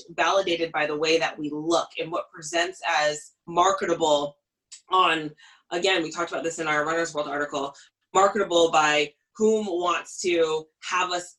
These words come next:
pasted on their wall. Um, and that's just disgusting. Like, you know, that's just what we are facing so terribly in women's sports, and it trickles down. And the more layers you add to it,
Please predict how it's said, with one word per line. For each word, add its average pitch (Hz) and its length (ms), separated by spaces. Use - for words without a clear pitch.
pasted 180 380
on 156 220
their 143 200
wall. - 500
Um, 151 680
and 170 320
that's - 240
just - 280
disgusting. - 760
Like, 156 200
you 165 120
know, 156 160
that's 151 280
just - 540
what 175 300
we 175 100
are 165 80
facing 175 540
so 175 340
terribly 156 360
in 151 60
women's 147 280
sports, 135 280
and 151 80
it 135 80
trickles 185 360
down. 139 260
And 143 100
the 143 60
more 165 260
layers 156 360
you 135 140
add 151 220
to 147 120
it, 139 220